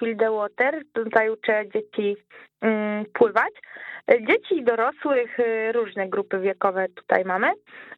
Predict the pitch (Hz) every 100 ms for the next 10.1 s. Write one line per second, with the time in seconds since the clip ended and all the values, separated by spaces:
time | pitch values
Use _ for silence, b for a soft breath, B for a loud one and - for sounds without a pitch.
0 | - 233 233 226 226 226 226 226 233 226
1 | 226 233 220 - - 277 277 285 269 254
2 | 240 247 240 233 220 220 - 220 214 220
3 | 196 190 285 311 330 285 294 302 285 302
4 | 302 285 - - 277 254 247 - - 220
5 | 214 214 214 214 208 208 208 208 226 -
6 | 233 208 202 - 226 208 202 214 269 269
7 | 254 226 - 226 220 214 214 220 208 208
8 | 208 214 208 202 - - - - 196 202
9 | 202 196 196 208 202 - 202 208 196 240